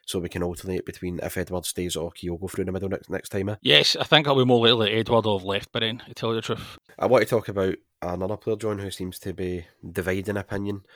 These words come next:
Speaker 1: online today, and <laughs> amazingly enough, I tried to find tweets where I saw he was being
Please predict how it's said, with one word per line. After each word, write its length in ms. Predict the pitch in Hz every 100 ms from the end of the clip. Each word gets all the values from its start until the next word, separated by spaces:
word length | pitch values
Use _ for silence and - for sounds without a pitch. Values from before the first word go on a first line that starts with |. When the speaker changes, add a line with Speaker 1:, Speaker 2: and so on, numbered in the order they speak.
| - _ _
Speaker 1:
online 380 | - 98 104 104
today, 280 | 98 107 104
and 120 | 101
<laughs> 220 | 87 -
amazingly 400 | 87 95 95 95
enough, 240 | 90 98 -
I 40 |
tried 260 | 95 92 90
to 380 | - 92 90 82 -
find 420 | - 95 95 92
tweets 400 | - 104 - -
where 100 | 92
I 40 |
saw 440 | 87 98 92 92 90 - - _ _
he 100 | -
was 200 | 87 87
being 400 | - 92 90 87